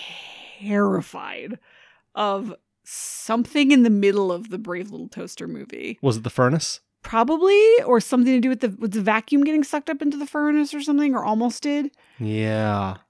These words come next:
Speaker 1: There was something in the middle of that movie that terrified me, and I did not see the whole movie for a very long time.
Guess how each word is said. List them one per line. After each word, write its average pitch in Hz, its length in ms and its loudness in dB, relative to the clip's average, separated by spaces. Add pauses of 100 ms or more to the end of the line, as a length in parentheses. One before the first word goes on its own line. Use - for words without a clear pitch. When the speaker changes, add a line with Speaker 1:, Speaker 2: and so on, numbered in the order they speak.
(100)
Speaker 1:
There 240 160 4
was 269 160 4
something 277 360 4
in 220 80 2
the 220 60 2
middle 208 200 0
of 196 60 -6
that 190 160 -2
movie 190 200 -8
that 214 180 -8 (360)
terrified 208 1040 -2
me, 175 240 -10
and 190 160 -8
I 196 80 -4
did 208 220 -2
not 202 260 -2
see 196 260 -10
the 185 100 -10
whole 190 220 -8
movie 175 320 -10
for 175 180 -12
a 180 60 -12
very 165 320 -14
long 123 260 -14
time. - 340 -14